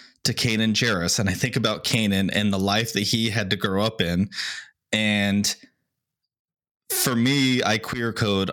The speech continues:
a lot of things because, let's be honest, we don't get a lot of representation in Star Wars, so we have to find it where we can get it.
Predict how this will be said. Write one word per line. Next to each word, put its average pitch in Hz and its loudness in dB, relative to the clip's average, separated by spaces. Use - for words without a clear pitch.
a 101 2
lot 92 0
of 87 0
things 87 0
because, - -4
let's - -2
be 82 0
honest, 76 0
we 85 -6
don't 87 -6
get 87 0
a 92 0
lot 95 0
of - -2
representation 123 0
in 123 2
Star 117 -2
Wars, 117 0
so 113 0
we 95 2
have 95 -2
to - -10
find 92 0
it 92 0
where 87 0
we 87 0
can 95 -2
get 92 0
it. 78 -6